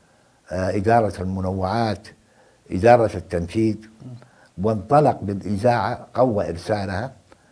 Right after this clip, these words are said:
فأصبحت إذاعة تنافس الإذاعات العربية الأخرى.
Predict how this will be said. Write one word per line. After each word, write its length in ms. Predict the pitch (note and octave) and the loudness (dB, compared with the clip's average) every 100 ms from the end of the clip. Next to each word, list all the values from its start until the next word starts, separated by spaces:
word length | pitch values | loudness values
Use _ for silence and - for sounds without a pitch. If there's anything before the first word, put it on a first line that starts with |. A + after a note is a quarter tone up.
| _ _ _ - | _ _ _ -8
فأصبحت 640 | E2+ B2 - G2 G2 F#2+ - | -2 -2 -4 -6 -6 -8 -8
إذاعة 640 | F#2+ G2 A2 A#2 G#2+ A#2+ A#2+ _ _ _ _ _ _ _ - | -6 -4 0 0 -2 -6 -10 _ _ _ _ _ _ _ -6
تنافس 520 | G#2 A2+ G#2 G#2 F#2 | 0 0 0 -4 -6
الإذاعات 580 | F#2 F#2+ E2+ F#2 F#2+ E2+ | -6 -6 -6 -4 -6 -6
العربية 400 | D#2+ D#2+ D#2 D2 | -6 -6 -8 -10
الأخرى. 380 | - - - | -14 -16 -20